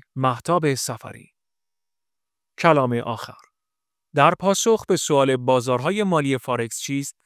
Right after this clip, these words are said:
می‌توان گفت که بازارهای مالی فارکس به علت پویایی و نوسانات بالا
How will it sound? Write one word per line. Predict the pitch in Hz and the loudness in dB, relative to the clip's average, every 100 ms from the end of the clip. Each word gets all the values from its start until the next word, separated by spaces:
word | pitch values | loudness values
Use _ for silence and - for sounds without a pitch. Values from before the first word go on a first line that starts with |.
| _ _ | _ _
می‌توان | 277 254 196 156 151 | -8 0 2 4 2
گفت | 139 135 - | 0 -2 -2
که | 131 | 0
بازارهای | 127 123 127 120 131 127 | 2 2 0 -2 -2 -2
مالی | 120 117 117 | -2 -2 -6
فارکس | 113 127 139 147 - - _ _ | -6 -2 0 -2 -6 -18 _ _
به | 190 | 2
علت | 196 170 143 143 | 4 4 2 -2
پویایی | - 135 131 131 175 185 | -6 -2 0 0 0 -2
و | 180 | 0
نوسانات | 175 180 175 - 185 202 185 | 0 0 0 -2 -4 -2 0
بالا | 143 131 127 | 2 4 4